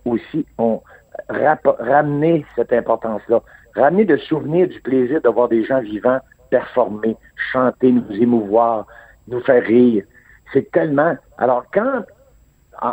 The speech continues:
en attendant, on a toujours ces shows-là, c'est-à-dire que, parce que j'ai, j'ai vu, euh, ce matin que j'étais pas le seul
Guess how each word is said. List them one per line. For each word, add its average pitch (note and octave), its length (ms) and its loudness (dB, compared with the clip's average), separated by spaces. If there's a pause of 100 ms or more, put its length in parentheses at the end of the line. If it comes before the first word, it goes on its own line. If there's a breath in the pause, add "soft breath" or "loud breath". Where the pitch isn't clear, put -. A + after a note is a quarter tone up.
(100)
en D#3 60 0
attendant, G3 440 -2
on F3 40 -2
a D#3+ 60 0
toujours E3 380 0
ces B2+ 120 -8
shows-là, A2 400 -6 (200)
c'est-à-dire A#2 480 0
que, G#2+ 340 0 (420 soft breath)
parce G#2+ 120 -4
que C3+ 100 -2 (120)
j'ai, A#2+ 200 0
j'ai A2+ 200 -2
vu, D3+ 300 4
euh, G2+ 220 4
ce - 60 -14
matin A2+ 340 -2
que G2 220 -2
j'étais - 180 -4
pas A2+ 120 2
le G#2+ 60 -2
seul C3+ 340 2